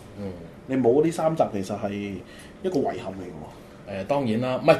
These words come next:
Speaker 1: 即係有，有，有人意見就覺得唔好睇啫，
Speaker 2: 喂，
Speaker 1: 我意思係
Speaker 2: 其實咧，大部分人咧都係咁㗎。你發覺咧，
Speaker 1: 嗯。
Speaker 2: 你侏羅紀公園又好，誒，乜都係咧，啲人都話好難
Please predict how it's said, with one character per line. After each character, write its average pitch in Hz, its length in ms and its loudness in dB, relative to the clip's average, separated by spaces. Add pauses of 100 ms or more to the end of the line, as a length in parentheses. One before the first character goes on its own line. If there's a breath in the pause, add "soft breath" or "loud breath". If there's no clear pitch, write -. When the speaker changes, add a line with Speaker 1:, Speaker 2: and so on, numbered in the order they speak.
Speaker 1:
即 285 80 4
係 254 60 6
有， 139 220 6
有， 135 280 4 (240)
有 135 80 4
人 107 200 4
意 127 120 4
見 127 160 0
就 120 140 2
覺 - 120 -2
得 165 100 4
唔 117 140 0
好 98 160 -2
睇 104 180 -2
啫， 127 80 0 (300)
Speaker 2:
喂， 98 80 2
Speaker 1:
我 - 80 4
意 156 80 2
思 - 0 -
係 151 60 2
Speaker 2:
其 160 60 4
實 165 60 6
咧， 196 460 6
大 131 100 6
部 135 140 6
分 131 140 4
人 107 120 2 (160)
咧 156 120 -2
都 185 100 2
係 120 160 2
咁 107 180 0
㗎。 127 160 4 (200)
你 131 80 -2
發 143 160 2
覺 147 160 4
咧， 160 100 6
Speaker 1:
嗯。 156 280 2 (180)
Speaker 2:
你 120 80 0
侏 160 180 0
羅 110 220 4
紀 117 40 0
公 135 160 -4
園 123 120 -2
又 110 80 0
好， 101 180 -2 (640 loud breath)
誒， 113 160 0
乜 165 100 -4
都 156 140 2
係 113 160 0
咧， 131 240 0
啲 196 60 -2
人 131 120 2
都 - 60 0
話 147 120 4
好 - 60 -6 (120)
難 113 100 6